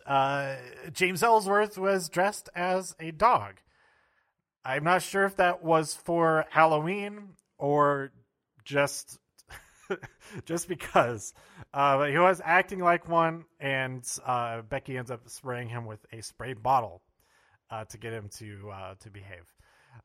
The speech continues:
Uh, Baron Corbin versus Sin Cara. It was a no contest as it turned into a brawl outside of the ring. I don't know if this was intended.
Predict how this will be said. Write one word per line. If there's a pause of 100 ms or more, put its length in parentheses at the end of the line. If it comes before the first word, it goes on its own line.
(100)
Uh,
Baron
Corbin
versus
Sin
Cara.
It
was
a
no
contest
as
it
turned
into
a
brawl
outside
of
the
ring.
I
don't
know
if
this
was (420)
intended.